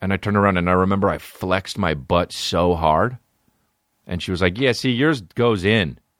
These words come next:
And I realized, "Oh, I fucking shouldn't have flexed it because it goes in if you flex it. I should have just fucking let it be plump. You know, I should have just let it fucking kinda just thawed out.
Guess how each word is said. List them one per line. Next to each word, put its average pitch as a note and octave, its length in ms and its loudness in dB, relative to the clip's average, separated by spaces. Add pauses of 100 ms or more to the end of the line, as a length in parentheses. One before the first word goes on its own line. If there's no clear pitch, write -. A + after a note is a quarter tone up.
And F#2 120 -2
I G2+ 60 2
realized, G2+ 680 0
"Oh, G#2+ 120 -2
I G2 80 -4
fucking G#2+ 280 -8
shouldn't G#2+ 180 -4
have F2 80 -2
flexed G#2+ 440 0
it D2 200 -2 (520)
because F2 240 0
it D#2 80 -4
goes F2+ 240 2
in F#2 240 4
if C#2 140 -6
you C#2+ 40 -8
flex - 380 -6
it. - 180 -8 (220)
I - 60 -4
should G2+ 160 -2
have F2+ 100 -2
just D2+ 140 -4
fucking F2 280 -2
let F#2 100 4
it E2 60 2
be D#2 100 -4
plump. - 460 -2 (880)
You D#2+ 120 -4
know, D#2+ 200 0
I F#2 40 -2
should F#2+ 160 -4
have E2+ 80 -8
just D2+ 120 -6
let E2 240 2
it - 140 -2 (160)
fucking - 400 -6
kinda E2 320 -2 (420)
just - 200 -8
thawed E2+ 420 -2
out. F2 340 -2